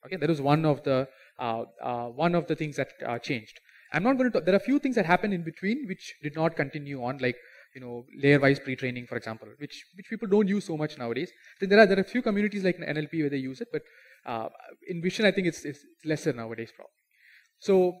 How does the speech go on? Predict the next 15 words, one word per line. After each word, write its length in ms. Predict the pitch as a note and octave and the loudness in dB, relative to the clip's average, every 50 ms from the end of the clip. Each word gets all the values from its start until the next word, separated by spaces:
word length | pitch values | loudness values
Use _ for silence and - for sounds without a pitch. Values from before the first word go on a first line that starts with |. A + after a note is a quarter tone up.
| - | 0
that's 160 | - A#3 - - | 2 2 2 6
one 240 | E3 E3 F3+ F#3 | 6 6 6 6
thing. 180 | E3+ E3+ B2+ A2+ | 4 2 0 0
So, 140 | - E3 D3 C3+ | -2 -4 -4 -2
you 100 | C#3+ D3 | -4 -6
know, 320 | D3 C#3 C3+ C#3 - C3+ | -6 -6 -8 -10 -8 -6
uh, 140 | C3 - - - _ _ - - - D#3+ | -4 -4 -6 -8 _ _ -20 -20 -20 -12
specialization 560 | - - F#3+ - A3+ A3 A3 A3 A3 G#3+ G3+ | -4 -2 4 8 10 10 10 10 6 4 8
layers 220 | D#3+ E3+ F3 E3+ E3 | 8 8 8 8 4
is 60 | C3+ | -2
one 200 | B2+ B2 C#3 D3 | -6 -6 -6 -6
thing. 220 | - B2 D3 A3 _ _ _ _ _ _ _ - | -8 -12 -12 -12 _ _ _ _ _ _ _ -4
Second 360 | - G3+ G#3 G#3 D4+ D4+ C#4+ | 0 2 2 2 2 0 2
is 180 | C#4 C4+ A#3 - | 2 2 2 4
this 320 | G#3+ A3 A3 A3 - - | 4 2 2 2 -4 -14